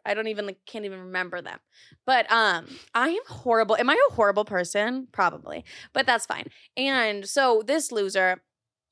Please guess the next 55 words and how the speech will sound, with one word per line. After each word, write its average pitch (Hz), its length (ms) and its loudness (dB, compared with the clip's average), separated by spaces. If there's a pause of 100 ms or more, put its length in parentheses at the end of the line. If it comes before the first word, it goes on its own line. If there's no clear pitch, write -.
(280)
comes 240 300 0
on 247 160 2
in 196 220 -2
and 240 180 -4
just, 311 180 0
like, 370 120 2 (180)
gets 285 220 2
to 349 60 -4
the 302 60 -2
point 277 220 0
where, 277 80 -4
like, 240 180 -2 (260)
he's 320 180 -2
being 370 180 0
a - 20 -2
little 220 200 0
bit 208 200 -2
too 247 160 -8
much 208 220 -6
of 208 80 -8
a 202 80 -8
fuckboy. 208 480 -4
He's 226 160 -8
being 254 160 -6
a 226 60 -8
little 208 220 -4
bit 202 180 -6
too, 214 680 0 (400)
it's 262 160 -6
just, 349 120 -2
like, 381 80 2
I'm 302 140 4
not 294 320 2
fucking 269 240 -2
with 208 120 -4
it. 196 80 2
I'm 196 80 -4
like, 196 140 -6
"This 233 160 -4
is, 330 80 -4
like, 330 140 -2
not 202 400 0
a 202 60 -2
vibe 180 280 2
that 165 120 -6
I 185 120 2
wanna 185 240 -4
be 185 160 -10
with. 180 180 -4
Like, 190 140 -4
you're 214 80 0
being 262 260 -4
actually, 233 300 -4
like, 190 160 -6
disrespectful." 196 1000 -4